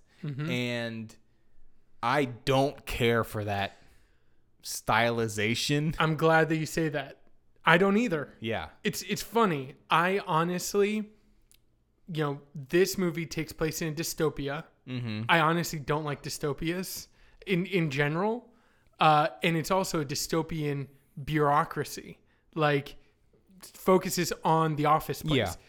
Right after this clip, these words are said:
Speaker 2: yeah.
Speaker 1: The, the film, to me, feels most like Joe versus the Volcano,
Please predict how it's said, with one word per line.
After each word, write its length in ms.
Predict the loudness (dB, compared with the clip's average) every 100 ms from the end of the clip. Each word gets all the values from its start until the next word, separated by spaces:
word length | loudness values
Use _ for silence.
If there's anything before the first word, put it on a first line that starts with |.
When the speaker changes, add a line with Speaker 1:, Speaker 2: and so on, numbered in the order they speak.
| _
Speaker 2:
yeah. 160 | -8 -6 -2
Speaker 1:
The, 100 | -2
the 300 | -2 -6 -6 -14 _ _
film, 420 | 4 4 6 2
to 140 | 0 2
me, 520 | 2 2 0 -4 -12 _ _
feels 300 | 0 0 2
most 360 | 0 0 -2 -4
like 280 | -4 -4 -6
Joe 260 | 0 0
versus 320 | 0 -4 -6 -6
the 100 | -4
Volcano, 720 | -4 -6 -6 -4 -4 -6